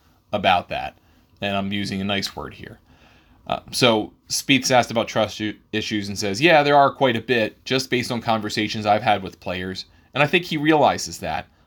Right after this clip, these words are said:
I'm sure he's prepared for a plan to try and build it back." What, I, I, and I appreciate Spieth saying that, and I think that's fair to say. I, I don't think Monahan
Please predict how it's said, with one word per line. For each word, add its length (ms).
I'm 140
sure 340
he's 180
prepared 480
for 140
a 60
plan 460
to 100
try 460
and 140
build 220
it 140
back." 360
What, 360
I, 120
I, 80
and 80
I 100
appreciate 460
Spieth 260
saying 300
that, 80
and 100
I 80
think 160
that's 220
fair 180
to 60
say. 200
I, 220
I 80
don't 220
think 180
Monahan 640